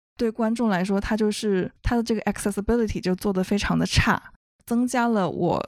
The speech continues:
作为一个观众去跟它产生互动的这个成本。我需要去脱鞋，然后刚好我那天穿了一双非常不好脱的鞋，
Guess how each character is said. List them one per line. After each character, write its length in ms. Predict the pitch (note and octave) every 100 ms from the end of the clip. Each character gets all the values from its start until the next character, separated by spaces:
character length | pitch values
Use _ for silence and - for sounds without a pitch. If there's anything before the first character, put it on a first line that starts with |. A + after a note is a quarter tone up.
| -
作 100 | G#3
为 80 | F#3+
一 20 |
个 120 | F#3+
观 260 | G3 F#3 G3+
众 320 | G#3+ F3 -
去 220 | - G3+
跟 180 | F#3+ G3
它 140 | G3
产 160 | G3 G#3+
生 160 | - F3
互 160 | G#3
动 140 | G3 F3+
的 80 |
这 120 | E3+ F3
个 80 |
成 300 | E3+ - D3+
本。 180 | F#3 D#3+ - _ _ -
我 100 | G3+
需 160 | G#3+
要 160 | G#3+ G3+
去 180 | - G#3
脱 360 | - A#3 G3+
鞋， 520 | G#3 - - D2+ - -
然 80 | F3
后 80 | F3
刚 180 | G3+
好 100 | G#3+
我 80 | G3 -
那 80 |
天 120 | G3 G3
穿 200 | - F#3
了 80 |
一 20 | F#3+
双 200 | - -
非 120 | A3
常 200 | A3 F3+
不 100 | G3+
好 140 | -
脱 200 | - -
的 120 | E3+ F#3
鞋， 280 | - A2+